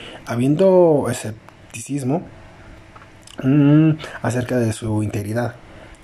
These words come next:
La metodología y la in-, y la integridad de la inves-, de las investigaciones policiales han sido cuestionadas debido a las denuncias de tortura y violaciones a los derechos humanos realizados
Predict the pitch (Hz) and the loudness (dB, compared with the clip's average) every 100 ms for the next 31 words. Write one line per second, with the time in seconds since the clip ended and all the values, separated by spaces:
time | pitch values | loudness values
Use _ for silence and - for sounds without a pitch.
0 | - - - - - - 113 113 113 110 | -20 -20 -20 -20 -14 -4 0 2 2 2
1 | 110 107 104 - - - 123 117 117 113 | 2 2 0 -4 -6 -2 -2 0 2 2
2 | 113 135 147 160 147 127 113 110 - - | 0 2 2 2 2 2 0 -4 -8 -20
3 | - - - 123 117 117 120 117 113 110 | -20 -16 -6 -4 -2 -2 0 0 2 0
4 | 113 123 131 117 - 120 113 107 110 110 | 0 2 2 0 -4 -6 -4 -2 -4 -4
5 | 113 113 156 147 156 - - - - 113 | -6 -4 -2 0 -2 -6 -16 -16 -2 0
6 | 113 135 131 127 123 123 123 120 117 113 | 0 0 -2 -2 -4 -2 -2 -2 -4 -4
7 | 107 107 117 113 113 123 139 - - - | 0 0 0 0 0 0 -2 -8 -12 -10
8 | - - 117 117 113 110 120 120 165 151 | -12 -6 -2 0 2 2 2 2 -2 0
9 | 127 127 127 107 113 135 156 135 104 98 | 0 -2 -2 -4 0 2 4 2 2 -2
10 | 123 131 147 143 110 113 110 104 101 92 | -2 0 0 -2 -4 0 0 0 -2 -4
11 | 120 117 107 120 120 107 - 113 135 | -2 0 2 2 2 0 -2 -4 -4